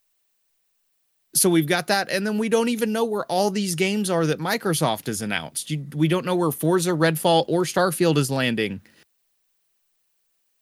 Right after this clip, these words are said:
And there are probably tons of unannounced games.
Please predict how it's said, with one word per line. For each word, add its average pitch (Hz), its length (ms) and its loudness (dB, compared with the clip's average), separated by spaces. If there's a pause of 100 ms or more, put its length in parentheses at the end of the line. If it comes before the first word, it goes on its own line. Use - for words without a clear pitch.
(100)
And 190 140 -2
there 185 100 2
are 180 60 0
probably 196 480 -2
tons 175 520 0
of 143 120 -4 (100)
unannounced 170 720 -2
games. 170 680 -2